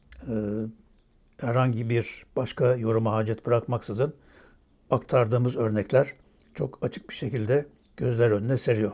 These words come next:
Evet, yoruma hacet yok ve, e, bunlar, aktardığımız hususlar gayet net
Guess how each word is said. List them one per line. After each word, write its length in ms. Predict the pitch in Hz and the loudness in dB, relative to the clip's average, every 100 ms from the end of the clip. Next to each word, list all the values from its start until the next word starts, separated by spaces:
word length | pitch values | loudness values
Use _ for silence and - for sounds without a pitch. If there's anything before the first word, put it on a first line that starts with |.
| - _ _ _ _ _ _ _ _ _ _ _ _ _ _ _ - | -6 _ _ _ _ _ _ _ _ _ _ _ _ _ _ _ 4
Evet, 380 | 160 120 - - | 6 6 0 2
yoruma 320 | 151 139 139 | 4 6 6
hacet 340 | 139 135 135 | 4 4 0
yok 320 | - - - - _ _ _ - | 0 0 -2 -20 _ _ _ -2
ve, 300 | 131 131 139 - _ _ _ _ _ 254 | 2 2 0 -12 _ _ _ _ _ -6
e, 260 | 131 107 107 110 - | -2 0 -2 -6 -10
bunlar, 540 | 277 147 135 117 131 - _ _ - | 0 2 4 2 -2 -10 _ _ -4
aktardığımız 840 | 135 - 127 120 110 107 - - - _ _ _ _ _ | -4 0 0 4 2 2 -4 -12 -18 _ _ _ _ _
hususlar 680 | - - 120 - 113 135 - _ - _ _ _ _ _ _ _ _ _ - | -8 -4 -2 2 2 2 -6 _ -20 _ _ _ _ _ _ _ _ _ -8
gayet 520 | 214 147 131 113 - | 2 4 6 4 0
net 500 | 107 131 127 - - | 4 6 6 2 -12